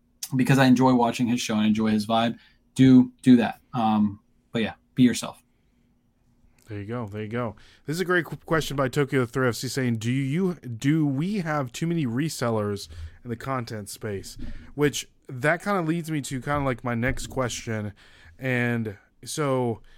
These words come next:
Speaker 2: the fine balance in content creator and reseller, right? We always struggle with that 'cause I feel like some people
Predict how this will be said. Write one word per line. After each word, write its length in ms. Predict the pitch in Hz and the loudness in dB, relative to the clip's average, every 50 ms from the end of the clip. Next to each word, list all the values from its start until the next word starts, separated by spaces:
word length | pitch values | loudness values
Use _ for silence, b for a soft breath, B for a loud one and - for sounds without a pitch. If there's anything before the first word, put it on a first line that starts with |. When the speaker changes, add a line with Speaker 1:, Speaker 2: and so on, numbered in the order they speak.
| - - _ _ | -20 -20 _ _
Speaker 2:
the 140 | 139 139 | -4 -4
fine 440 | 123 - - 165 170 175 185 185 175 147 | -4 -4 -4 -4 -2 0 0 0 0 0
balance 500 | 156 147 147 151 143 131 123 113 - - | 0 0 0 0 0 -2 -2 -4 -6 -10
in 260 | 117 131 120 117 110 | -8 -6 -4 -4 -6
content 440 | - 127 135 135 123 143 143 123 113 | -6 -6 -6 -6 -6 -6 -8 -8 -8
creator 580 | - - 127 127 123 120 120 117 120 113 113 117 | -10 -10 -6 -4 -2 -2 -2 -2 -2 -4 -4 -4
and 400 | 117 123 120 117 113 110 104 104 | -6 -6 -6 -4 -4 -6 -8 -8
reseller, 560 | 117 117 120 117 - - 117 107 104 98 95 | -8 -8 -8 -8 -8 -10 -10 -10 -10 -12 -12
right? 240 | 101 113 110 110 113 | -10 -8 -8 -8 -6
We 140 | 107 117 120 | -4 -2 0
always 300 | 123 131 143 147 143 139 | 0 2 2 2 0 0
struggle 480 | - - - 143 139 131 123 127 123 113 | -6 -6 -4 -2 -2 -2 0 -2 -2 0
with 240 | 110 113 107 - - | 0 -2 -2 -4 -8
that 260 | 113 107 101 104 98 | -10 -8 -8 -10 -8
'cause 220 | - 120 110 104 113 | -6 -6 -6 -4 -6
I 120 | 110 107 | -8 -8
feel 220 | - - 143 143 | -6 -4 -4 -2
like 320 | 139 131 120 113 104 - b b b b b b b b b | 0 0 -2 -2 -6 -8 b b b b b b b b b
some 220 | - - 151 151 143 | -8 -4 -4 -4 -2
people 640 | 165 170 160 - - 147 143 143 135 131 120 117 | -2 -4 -4 -2 0 0 2 2 2 0 -2 -6